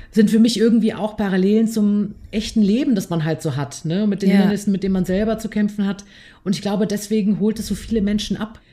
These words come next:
Speaker 1: weil es eben nicht immer alles heiti-teiti ist, sondern wirklich brutal <laughs> teilweise und, ja, erschreckend und fürchterlich und mit sehr viel Ängsten und Sorgen und Urängsten zu tun hat. Und er geht da so durch mit Mut, Entschlossenheit, vielleicht auch Furcht, aber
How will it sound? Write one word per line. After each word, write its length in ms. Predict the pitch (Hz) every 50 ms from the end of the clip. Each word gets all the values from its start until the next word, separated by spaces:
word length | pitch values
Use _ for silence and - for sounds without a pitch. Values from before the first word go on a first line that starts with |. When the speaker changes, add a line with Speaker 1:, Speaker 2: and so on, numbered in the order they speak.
| _ _ _
Speaker 1:
weil 160 | 180 196 220
es 140 | 233 226 226
eben 640 | 180 208 214 185 196 196 196 190 190 - - - - - -
nicht 280 | 190 214 220 - -
immer 200 | - 214 208 190
alles 240 | 160 165 180 170 -
heiti-teiti 640 | 175 185 185 190 202 - - 180 175 190 190 - 226
ist, 240 | 170 190 208 - -
sondern 320 | 196 196 196 190 190 151
wirklich 460 | 160 190 190 - 220 214 - - -
brutal 680 | - 180 208 208 214 - 185 151 139 143 151 180 220 262 247 214 -
<laughs> 120 | 240 220 -
teilweise 720 | - 214 233 240 233 214 214 214 226 233 233 262 277 247
und, 380 | - 202 202 202 190 - - - - - - -
ja, 180 | 190 196 190 165 -
erschreckend 800 | 214 - - - - 214 226 - 233 233 254 277 269 277 - -
und 220 | - 202 214 190
fürchterlich 540 | - - 190 208 208 262 254 262 269 269 233
und 80 | 196 208
mit 100 | 196 -
sehr 100 | 185 185
viel 160 | - 220 196 -
Ängsten 380 | 170 175 202 208 - - - 214
und 140 | 170 175 165
Sorgen 460 | - 143 139 160 196 208 226 240 240
und 180 | 226 190 185 175
Urängsten 460 | 180 220 226 147 175 160 - - - -
zu 120 | - 170
tun 340 | - - - 156 160 156 147
hat. 220 | 185 190 - - - - - - - - - _ _ -
Und 120 | 185 180
er 80 | 165 185
geht 220 | - 214 226 226
da 80 | 226 220
so 100 | 214 214
durch 520 | 160 151 156 160 185 220 247 240 - - -
mit 340 | 196 196 185 - - -
Mut, 440 | 196 190 208 226 240 240 - - - -
Entschlossenheit, 880 | - 175 185 - - 180 180 - - 220 214 208 208 214 214 214 - -
vielleicht 260 | - 202 196 214 -
auch 80 | 208 208
Furcht, 420 | - - 262 311 269 202 - - 165
aber 280 | 185 196 196 190 180